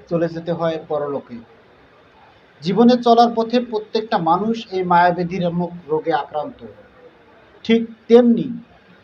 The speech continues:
আমি এক প্রকার মায়াবেধি রোগে আক্রান্ত হয়ে ভুগতেছি। কতটা মায়া, কতটা চাওয়া, কতটা প্রত্যাশা, সেটা কখনোই আমি বুঝাতে পারবো না। ধরুন,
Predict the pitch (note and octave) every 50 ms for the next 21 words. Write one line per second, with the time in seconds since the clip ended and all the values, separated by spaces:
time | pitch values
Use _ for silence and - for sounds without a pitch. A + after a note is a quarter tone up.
0 | _ - _ - D#3 F3 F3+ G3+ G3 F3 E3+ E3+ - - - - - - - F#3
1 | F3+ - - A3 G#3+ G#3+ G#3+ G#3 F#3 E3+ E3+ E3+ E3+ E3+ E3+ D#3+ F3 E3+ E3 E3
2 | D#3 D3+ D3 - D#3 C#3+ C3+ - - E3 E3+ F3 E3+ - E3 C#3 D3+ C#3+ C3+ C3
3 | C3+ - - - B2 A#2 - _ G#2+ G2+ - _ _ _ _ _ _ _ - -
4 | _ _ _ _ - G3+ - - _ _ - F#3+ F#3+ F#3+ A3+ A3+ A#3+ A#3+ A3+ G#3
5 | G3+ F#3+ F#3 F#3 F#3 F3+ F#3 - - _ _ _ _ _ _ _ F3 F3 E3+ G3+
6 | G3 G3 G3+ F#3+ - - F#3 E3+ E3 E3+ E3+ E3+ F3 F3 - - - _ E3+ E3
7 | E3+ F#3 F3+ F#3+ F3+ F3 - - - E3+ E3 E3 - - F#3 F3+ - - E3+ C3
8 | A#2 A2 - _ _ _ _ - - - - _ _ - - - - E3+ F3+ F#3+
9 | F#3+ - G3 F3+ - A3 A#3 G#3+ F#3 E3 D#3+ D#3+ - - - - _ _ - _
10 | _ _ - F3 F3+ F3+ E3 E3+ E3+ E3+ E3+ - - F3 D#3 D3 C3 B2 B2+ B2+
11 | A#2+ A#2+ A#2 - - _ _ _ _ _ _ _ _ _ _ _ _ _ _ _
12 | - - - - - - - _ - - - - E3+ G3+ A#3+ C4+ B3+ G#3+